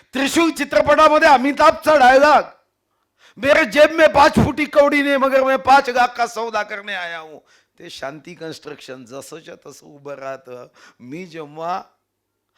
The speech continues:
अर्थमंत्री झालो आणि अमिताभजीची भेट झाली तेव्हा अमिताभजीला ते म्हणाले की, "कैसा है अपने राज्य की तिजोरी?"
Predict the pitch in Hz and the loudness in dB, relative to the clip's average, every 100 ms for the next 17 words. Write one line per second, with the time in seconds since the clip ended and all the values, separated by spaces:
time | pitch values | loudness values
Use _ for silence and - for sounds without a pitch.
0 | _ - 123 123 165 175 175 180 147 131 | _ -16 -16 -16 -20 -20 -20 -18 -14 -12
1 | 135 151 151 143 131 135 147 139 143 135 | -12 -18 -20 -20 -20 -16 -16 -16 -20 -20
2 | 143 127 143 131 123 117 110 120 _ _ | -20 -20 -18 -20 -20 -20 -20 _ _ _
3 | _ 117 131 123 127 135 131 135 135 151 | _ -20 -18 -18 -20 -20 -20 -20 -20 -20
4 | - _ _ _ _ _ _ _ _ _ | -20 _ _ _ _ _ _ _ _ _
5 | 175 175 180 185 196 196 190 151 - 190 | -20 -18 -18 -16 -18 -20 -20 -20 -14 -14
6 | 165 180 170 175 180 147 135 135 147 156 | -12 -14 -16 -18 -20 -16 -18 -18 -20 -20
7 | 135 135 131 127 123 | _ -20 -20 -20 -20